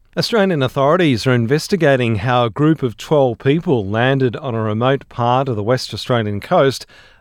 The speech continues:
after travelling by boat from Indonesia. The people are not Indonesian nationals,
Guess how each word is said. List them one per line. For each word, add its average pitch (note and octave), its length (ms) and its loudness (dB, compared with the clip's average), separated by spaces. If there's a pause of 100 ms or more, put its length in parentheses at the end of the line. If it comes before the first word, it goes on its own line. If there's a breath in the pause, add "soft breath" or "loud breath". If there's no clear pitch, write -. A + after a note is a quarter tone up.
after A2+ 280 -4
travelling F3 460 0
by A#2+ 200 2
boat C3 360 -2
from A#2+ 220 -4
Indonesia. A2 760 -4 (380 loud breath)
The C3+ 80 -8
people F3 400 2
are B2 160 -2
not C#3+ 360 0
Indonesian B2 760 0
nationals, D#3+ 640 -2